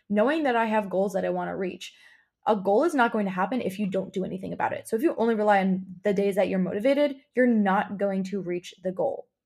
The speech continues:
That is just the hard truth. If you have a goal that you want to reach, you need to actually put in the work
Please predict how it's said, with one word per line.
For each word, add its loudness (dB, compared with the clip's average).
That 0
is -2
just -4
the 0
hard -4
truth. -12
If -2
you 2
have 2
a -2
goal 0
that -4
you -2
want 0
to -4
reach, -4
you 2
need 4
to 0
actually -2
put -6
in -2
the 0
work -4